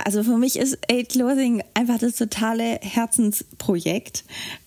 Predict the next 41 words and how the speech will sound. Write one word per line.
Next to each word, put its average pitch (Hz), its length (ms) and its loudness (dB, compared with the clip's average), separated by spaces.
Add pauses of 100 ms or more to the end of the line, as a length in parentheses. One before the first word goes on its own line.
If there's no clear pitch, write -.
Ähm, 202 340 2
als 202 180 -4
wir 240 120 0
uns 233 100 -2
damals 214 300 -4
kennengelernt 233 500 0
haben 214 100 0
vor 196 120 -2
drei 190 200 -4
Jahren, 190 280 0
da 190 120 -2
waren 190 220 0
wir 185 100 -2
wirklich 190 280 -4
total 202 460 -4
in 220 100 0
den 202 160 0
Kinderschuhen, 233 880 0
sind 202 460 -2
im 185 280 -2
Oktober 233 640 -4
zweitausendsiebzehn 202 960 -2
eben 175 240 -2
online 226 380 -2
gegangen. 214 500 -2 (480)
Also 185 220 0
waren 196 180 0
wahrscheinlich 190 380 -2
da, 190 80 0
als 185 160 -4
wir 190 100 0
uns 190 120 -4
kennengelernt 185 480 -2
haben, 185 160 -2
gerade 180 260 -2
mal 175 120 0
irgendwie 180 220 -2
so 175 140 -2
zwei 185 480 -2
Monate 190 500 0
live. 175 560 -2